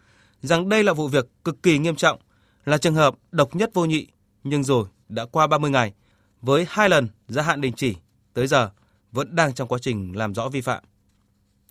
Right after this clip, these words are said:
Dư luận cho rằng, lẽ ra ông giám đốc nên từ chức ngay sau khi vụ việc xảy ra như một biểu hiện tự trọng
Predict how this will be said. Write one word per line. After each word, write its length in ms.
Dư 180
luận 180
cho 120
rằng, 200
lẽ 160
ra 220
ông 240
giám 180
đốc 180
nên 180
từ 160
chức 280
ngay 200
sau 180
khi 340
vụ 200
việc 260
xảy 160
ra 260
như 200
một 160
biểu 100
hiện 200
tự 160
trọng 240